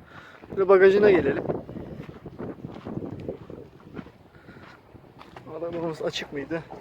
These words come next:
Şöyle düğmeye basıp açıyorsunuz. Böyle plaka aydınlatmalarımız var.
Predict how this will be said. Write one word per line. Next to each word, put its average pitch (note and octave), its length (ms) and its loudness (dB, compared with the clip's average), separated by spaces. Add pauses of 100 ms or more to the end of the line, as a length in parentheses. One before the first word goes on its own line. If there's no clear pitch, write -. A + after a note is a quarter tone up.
(580)
Şöyle E3 260 -6
düğmeye F3 380 8
basıp D#3+ 240 4
açıyorsunuz. D#3 520 2 (640)
Böyle D3+ 120 2
plaka E3+ 340 8
aydınlatmalarımız D#3 880 6
var. D#3 140 4